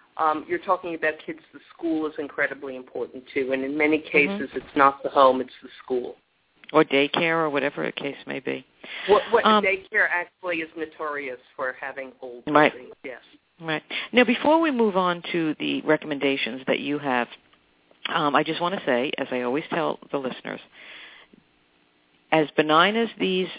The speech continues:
Speaker 2: um, supplements and diets may be, you must always check with your healthcare provider to make sure that this is something that is good for you or for your child. So, that said, um, you mentioned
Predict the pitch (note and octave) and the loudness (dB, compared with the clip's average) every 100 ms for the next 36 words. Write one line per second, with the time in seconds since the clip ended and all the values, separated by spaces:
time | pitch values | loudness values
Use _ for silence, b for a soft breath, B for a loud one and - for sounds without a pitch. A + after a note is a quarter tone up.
0 | - _ _ _ - D3+ C#3+ C#3 - F3+ | -18 _ _ _ -2 2 0 -2 2 2
1 | - F3+ F3 E3 - D3 C#3 C3 C3+ D#3 | 4 2 2 -2 -4 -2 2 4 4 2
2 | - G#3 G#3+ D3+ B2 C#3 - D#3 D3 C3 | 0 -2 2 4 2 0 -8 -6 -2 -2
3 | - B2+ C3+ C#3 F3 - - C#3 - C3+ | 0 2 4 4 2 0 0 0 -2 -4
4 | A#2+ A2+ B2 A2+ - C3+ F#3+ F3+ E3 C3+ | -4 0 0 0 -2 -2 -2 0 2 2
5 | C#3+ - C3 B2+ - B2+ A#2+ A#2+ - B2+ | 0 -4 -6 -4 -2 -2 -2 -4 -2 -2
6 | - C#3 - C3+ C3 B2 A#2 A#2 - - | -4 -10 -6 -6 -4 -4 -4 -4 -4 -6
7 | - B2+ C3 D3+ D#3+ - C3 - C3 B2 | -4 -6 -2 0 0 4 2 2 -2 -2
8 | - F#2+ - - - B B - A#2+ - | 0 -2 -2 -8 -14 B B 2 4 4
9 | - B2+ C#3+ - E3 D3 F3+ - B B | 2 4 4 4 4 4 -2 -10 B B
10 | B B G3 G3 F#3+ B B G3+ C4+ E4+ | B B 2 2 -2 B B -2 0 2
11 | C#4+ A#3 G#3+ F3 | 2 2 0 -2